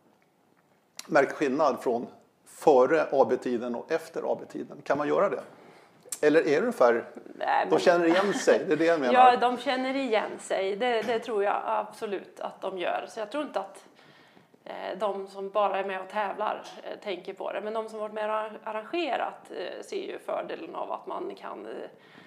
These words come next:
Speaker 2: förenkla massa processer och göra det mer smidigt. Ehm, de ser ju det, men jag tror inte att, eh,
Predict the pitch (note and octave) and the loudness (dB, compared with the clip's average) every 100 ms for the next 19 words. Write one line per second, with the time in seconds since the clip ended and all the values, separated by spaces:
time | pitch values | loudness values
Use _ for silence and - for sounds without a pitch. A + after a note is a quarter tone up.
0 | - _ _ - - A3 - G#3 F#3 - | -20 _ _ -20 -14 -12 -10 -12 -14 -14
1 | - - - - G3 - - - G3 - | -16 -16 -20 -18 -18 -12 -12 -12 -10 -12
2 | - - - - _ _ _ _ G3 G3+ | -10 -10 -10 -12 _ _ _ _ -8 -6
3 | A3 G3 F#3+ G#3 A3+ - - G3+ G3 G3 | -4 -4 -6 -10 -10 -12 -10 -8 -8 -10
4 | G3+ - - _ _ G3+ F#3+ F#3+ F#3 F3+ | -14 -20 -20 _ _ -16 -12 -10 -8 -8
5 | F#3 F3+ _ _ _ _ _ _ _ _ | -12 -14 _ _ _ _ _ _ _ _
6 | _ - A3 A3 G3 G3 F3 - - G#3 | _ -10 -6 -6 -6 -8 -6 -8 -10 -12
7 | F3+ - F#3 F#3+ A3 - - | -10 -6 -6 -6 -10 -10 -14